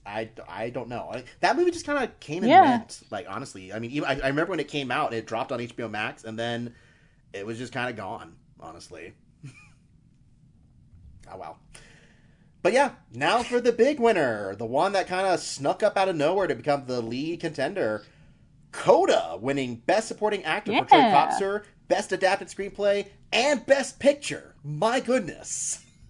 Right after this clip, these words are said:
Speaker 2: That was a pleasant surprise.
Speaker 1: The most normie movie on this list, <laughs> you know?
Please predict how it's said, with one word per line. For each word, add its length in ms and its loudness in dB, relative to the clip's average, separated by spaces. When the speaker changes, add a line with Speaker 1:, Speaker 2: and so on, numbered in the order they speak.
Speaker 2:
That 200 6
was 220 6
a 240 4
pleasant 400 4
surprise. 680 4
Speaker 1:
The 100 4
most 280 4
normie 460 2
movie 280 2
on 100 4
this 220 -4
list, 400 -10
<laughs> 120 -16
you 100 2
know? 420 -2